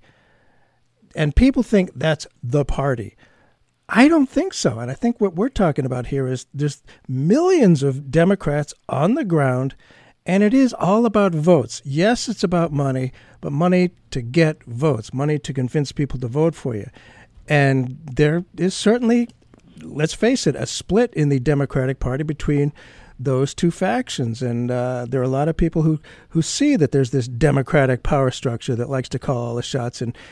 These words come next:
and, you know, feels entitled to it. And people in the middle, independents, they don't like if somebody seems entitled. But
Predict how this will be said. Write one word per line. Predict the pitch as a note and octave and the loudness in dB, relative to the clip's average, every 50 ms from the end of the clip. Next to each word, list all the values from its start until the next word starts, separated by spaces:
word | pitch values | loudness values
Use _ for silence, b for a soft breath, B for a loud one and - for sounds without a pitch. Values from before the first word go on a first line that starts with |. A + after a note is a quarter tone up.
| B B B | B B B
and, | A#2+ A#2+ A#2+ A#2 A2+ A#2+ | -8 -8 -6 -8 -6 -6
you | C#3 C3+ | -6 -4
know, | B2 A#2 | -4 -4
feels | - - D3 C3+ B2+ - - | -2 -2 -2 -2 -2 -4 -6
entitled | - B2+ A2+ G#2+ - - - - - C3 D#3 E3 D3 A#2+ G#2+ A#2+ A2+ - b b b b b _ | -8 -8 -8 -4 -4 -4 -4 -2 0 2 4 4 4 2 0 -4 -6 -10 b b b b b _
to | - D#3 B2+ A#2+ A2+ | -4 -2 -2 0 -2
it. | A2+ A2+ B B B B B B B B _ _ - | -4 -4 B B B B B B B B _ _ -4
And | D#3+ D#3 D3 D3 C#3+ C#3+ C#3 C#3 C3+ C3 C3 B2+ - _ _ _ - C#3+ | 0 2 4 4 4 4 2 2 0 -2 -4 -6 -12 _ _ _ -2 2
people | - F3+ G#3 - B3+ B3 | 4 4 4 4 2 2
in | A#3+ | 4
the | A#3+ A#3+ | 4 4
middle, | A#3+ D4+ F#4+ F#4+ E4+ C#4 C#4+ - | 2 2 0 -2 -4 -4 -6 -4
independents, | - D3+ E3 F#3+ F#3 - A#3+ B3 A#3 A3+ A3 - - - - - - - - F3+ - D3+ C#3 C#3 C#3 C3 - B B B B B B B B - | -4 -2 -2 0 0 2 2 4 2 2 0 -4 -10 -18 -20 -20 -20 -20 -20 -18 -16 -16 -14 -2 2 2 2 B B B B B B B B -8
they | C#3 D3+ | -6 -4
don't | A3+ G#3+ A3 A3 - | -4 -4 -6 -6 -6
like | F#3 F#3+ F#3 - - - | -4 -4 -4 -4 -8 -10
if | - C3+ - | -10 -10 -8
somebody | - - D3 C3+ C3 B2 B2 A#2 | -4 -2 0 0 0 0 -2 -4
seems | - - C#3+ C3 B2 A#2+ A2+ - | -4 -4 -2 -2 -2 -2 -4 -6
entitled. | C#3 A#2 G#2 - - - B2+ A#2+ A2+ G#2 F#2 A2 - | -8 -10 -10 -8 -6 -4 -4 -4 -6 -6 -10 -12 -8
But | - C3+ B2 | -8 -8 -8